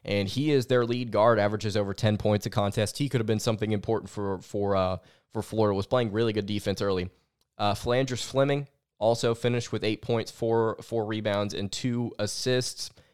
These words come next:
The Gators overall shot forty-five percent from the floor. Kentucky shot forty-six point three percent from the floor. Uh, both teams didn't really take a lot of free throws. Florida took six, made all of them, and, uh, Kentucky shot nine, made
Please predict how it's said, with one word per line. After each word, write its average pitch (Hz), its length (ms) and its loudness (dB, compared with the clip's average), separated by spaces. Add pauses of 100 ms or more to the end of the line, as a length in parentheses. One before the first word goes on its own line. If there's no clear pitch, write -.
(180)
The 110 80 -6
Gators 123 340 4
overall 113 420 8
shot 110 360 6
forty-five 120 520 2
percent 110 300 -2
from 104 100 -2
the 98 60 -4
floor. 117 400 2 (240)
Kentucky 113 380 0
shot 104 340 2
forty-six 107 400 -2
point 101 240 -2
three 147 160 -2
percent 135 340 0
from 127 120 -4
the 117 80 0
floor. 117 340 0 (380)
Uh, 104 100 0
both 151 240 2
teams 185 220 -2
didn't 160 160 0
really 160 160 0
take 151 180 0
a 147 60 2
lot 139 140 4
of 117 60 -2
free 151 160 -2
throws. 151 360 0
Florida 147 320 0
took - 240 -2
six, 135 360 0
made 113 160 4
all 127 160 8
of 127 80 4
them, 135 200 4 (300)
and, 101 320 0
uh, 98 200 0
Kentucky 110 400 -4
shot 110 280 2
nine, 104 460 0
made 101 380 -4